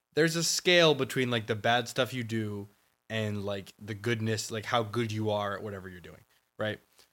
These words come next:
So Chris Brown makes really good music, but he also beat the shit out of Rihanna.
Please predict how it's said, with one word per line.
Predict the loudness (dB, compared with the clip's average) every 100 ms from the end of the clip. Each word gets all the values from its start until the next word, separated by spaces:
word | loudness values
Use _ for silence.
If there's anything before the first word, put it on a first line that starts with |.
| _ _ _ _ _ _ _ _ _ _ _
So | -6 0 4 4 2 -2 _ _ -8
Chris | 0 0
Brown | 4 4 4 4 0 -6 _ _ _ _ _ _ _ _ _ _ _ _ _ _ _ _ _ _ _ _ _ -4
makes | 2 2 2
really | 2 2
good | 2 0
music, | -2 -4 -10 -20 -20 _ _ _ _ _ _ _ _ _ -4
but | 0
he | 4 6
also | 4 2
beat | 0
the | 0
shit | 0 0
out | 0
of | -4
Rihanna. | -10 -12 -18